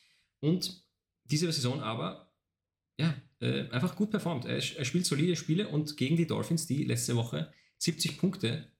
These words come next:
auf das Scoreboard gemacht haben, ähm, wird gepasst werden müssen. Ich glaub, dass das ein, ein, dass das hin und her gehen wird. Ich glaub nicht, dass die, obwohl die Buffalo Defense gut ist, dass sie die Miami Dolphins komplett ausschalten werden, die Offense, und von dem her wird, ähm,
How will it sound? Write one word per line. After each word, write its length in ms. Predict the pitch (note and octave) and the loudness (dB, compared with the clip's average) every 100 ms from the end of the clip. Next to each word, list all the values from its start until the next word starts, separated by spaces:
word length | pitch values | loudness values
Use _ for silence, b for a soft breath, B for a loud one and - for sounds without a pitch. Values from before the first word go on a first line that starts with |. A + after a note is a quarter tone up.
| - | -6
auf 240 | A2+ - | -4 -4
das 120 | - A#2 | -2 -2
Scoreboard 380 | A#2+ A2 A#2 | 0 -2 -2
gemacht 300 | A#2+ A2 - | 0 -2 -2
haben, 160 | C3+ - b b b b _ - | -4 -6 b b b b _ -8
ähm, 300 | G#2+ G#2+ - _ _ - | -6 -6 -10 _ _ -4
wird 380 | A2+ - - | -2 -2 -4
gepasst 320 | C3 - - A2+ | -4 -2 -2 -2
werden 120 | G#2 | -2
müssen. 180 | G#2 - | -4 -6
Ich 80 | |
glaub, 160 | B2+ B2 | -4 -2
dass 180 | B2 - | -2 0
das 240 | B2 - | -2 -2
ein, 380 | A#2+ A#2 A2+ - | -2 0 0 -2
ein, 240 | A#2 A2+ A2 | 0 0 0
dass 140 | A#2 | 0
das 100 | B2+ | 2
hin 140 | C#3+ C#3+ | 2 4
und 60 | |
her 100 | B2 | 2
gehen 160 | C3+ C#3 | 0 -2
wird. 100 | D#3 | -2
Ich 120 | - | -4
glaub 160 | B2 C#3+ | -4 -2
nicht, 120 | C#3 | -2
dass 120 | D3 | -2
die, 300 | C3+ C3 B2+ b b b b _ _ - | 0 0 -2 b b b b _ _ -2
obwohl 320 | A2+ D3 F3+ | 2 4 2
die 80 | E3 | 0
Buffalo 280 | C#3+ D3+ D3 | 0 0 2
Defense 280 | C#3+ C3 | 2 2
gut 160 | - D3+ | 2 2
ist, 140 | D#3+ | 2
dass 100 | B2 | 0
sie 80 | C3 | 2
die 320 | B2 B2 B2 A#2 | 4 4 4 2
Miami 240 | A#2 A#2+ | 2 2
Dolphins 360 | A#2+ A#2+ A#2+ - | 2 2 0 0
komplett 440 | B2 A#2+ A#2+ - - _ _ _ _ - | -2 -2 -2 -6 -10 _ _ _ _ -4
ausschalten 380 | A#2+ C#3+ C#3 | 0 0 0
werden, 200 | C#3 D3+ D3+ | -2 -2 -2
die 100 | B2 | -2
Offense, 300 | C#3 C#3 B B B _ | 0 -4 B B B _
und 400 | B2 B2 B2 B2 | 2 4 2 -2
von 140 | - B2 | 0 2
dem 120 | A#2 | 2
her 180 | B2 A#2+ | 2 2
wird, 260 | A#2+ A#2 - | 0 -2 -6
ähm, 440 | A2+ A2+ A2+ A#2 | -2 0 0 -4